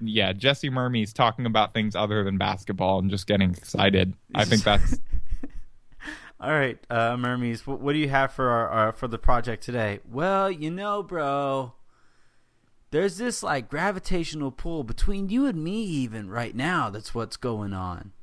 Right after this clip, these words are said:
Speaker 1: It's like when you see the rockets just blast off like that, it's totally the coolest thing you've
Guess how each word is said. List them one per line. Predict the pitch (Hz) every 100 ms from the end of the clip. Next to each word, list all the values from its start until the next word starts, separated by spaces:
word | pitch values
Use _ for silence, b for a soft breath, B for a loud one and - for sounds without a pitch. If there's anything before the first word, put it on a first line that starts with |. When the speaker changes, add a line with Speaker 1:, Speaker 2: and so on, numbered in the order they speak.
| - - _ _
Speaker 1:
It's | - 160 185
like | 190 190
when | 185 180
you | 156
see | 135 - 233
the | 240
rockets | 147 113 113 147 - 139 101 - - - - -
just | 123 120
blast | 98 120 113 135 - -
off | 104 107 -
like | 170 170 170
that, | 185 196 208 214 - - _
it's | 175 170 - -
totally | - 170 196 220 196 160
the | 127
coolest | - - 170 170 135 113 -
thing | 139 123
you've | 120 117